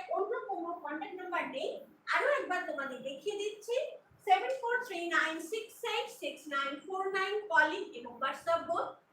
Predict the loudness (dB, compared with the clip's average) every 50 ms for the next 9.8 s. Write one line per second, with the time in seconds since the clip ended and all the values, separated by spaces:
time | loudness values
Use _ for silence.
0 | _ _ _ _ -4 -2 0 2 4 2 4 4 4 6 6 6 6 6 4 2
1 | 4 4 4 2 2 0 -2 0 0 -2 -2 -2 -2 -2 2 2 0 0 0 -6
2 | -12 -18 -20 _ -20 -20 -20 -14 -8 -4 -2 -2 -2 -2 -2 -2 -2 -2 -2 -2
3 | -4 -6 -8 -6 -6 -2 2 4 4 4 4 2 0 0 0 0 -2 -4 -4 -2
4 | -2 -2 -2 -4 -6 -6 -8 -12 -20 -20 _ _ -12 -6 -6 -4 -2 -2 -4 -6
5 | -8 -12 -8 -4 -4 -4 -4 0 4 4 6 6 4 0 -2 2 4 6 6 6
6 | 4 0 -4 -4 -2 -2 0 0 -2 -2 -2 -4 -4 -2 -2 -2 -2 -2 -2 -4
7 | -6 -6 -4 -4 -4 -4 -4 -4 -4 -2 0 0 2 0 0 -2 -4 -10 -18 _
8 | _ _ _ 0 2 4 4 4 4 2 2 2 2 0 0 2 2 0 0 0
9 | -2 -2 -2 0 2 2 2 2 2 0 0 0 2 2 2 2